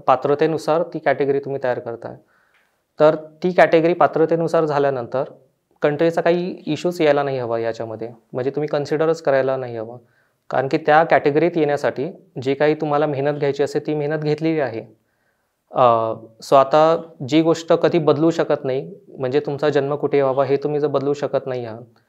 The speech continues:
पण तुम्ही तुमची पात्रता सिद्ध केलेली आहे, तर त्या पात्रतेनुसार तुम्हाला ग्रीन कार्ड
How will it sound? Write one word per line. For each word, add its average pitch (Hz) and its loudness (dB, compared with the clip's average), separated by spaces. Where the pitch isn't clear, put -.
पण 139 0
तुम्ही 147 2
तुमची 165 -2
पात्रता 147 2
सिद्ध 151 -4
केलेली 143 -4
आहे, 127 -6
तर 143 0
त्या 175 0
पात्रतेनुसार 170 0
तुम्हाला 170 -2
ग्रीन 151 2
कार्ड 147 0